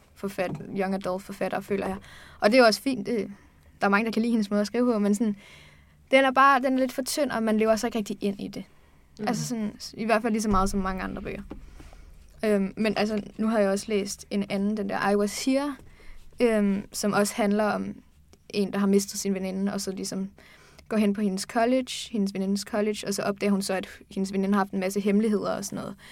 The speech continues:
Speaker 1: Øhm, og den, den kunne jeg egentlig bedre lide. Og det er fordi,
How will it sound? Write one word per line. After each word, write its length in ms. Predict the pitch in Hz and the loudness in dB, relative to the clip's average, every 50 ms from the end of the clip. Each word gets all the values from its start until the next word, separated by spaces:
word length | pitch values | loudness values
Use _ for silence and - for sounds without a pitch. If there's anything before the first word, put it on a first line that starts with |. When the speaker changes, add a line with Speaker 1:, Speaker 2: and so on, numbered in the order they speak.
| - - - - - - - _ - | -20 -20 -20 -20 -20 -20 -10 _ 0
Speaker 1:
Øhm, 300 | 226 220 208 208 202 190 - | 2 4 4 4 4 2 2
og 120 | 208 208 | 2 4
den, 180 | 254 262 240 - - - - | 4 4 2 0 -4 -6 -4
den 120 | 285 320 | -4 -2
kunne 120 | 285 349 | 0 2
jeg 40 | 302 | 2
egentlig 220 | 247 226 220 202 - | 4 2 2 2 2
bedre 320 | 220 214 240 294 294 262 | 2 4 4 6 4 4
lide. 180 | 208 196 196 - - - - - - - - - - - - - - - | 4 0 -2 -4 -10 -20 -20 -20 -20 -20 -20 -20 -20 -20 -20 -10 -2 0
Og 80 | 220 | 0
det 100 | 214 208 | 0 0
er 40 | 254 | 0
fordi, 360 | 247 262 285 262 226 - - | 0 0 2 2 0 0 -4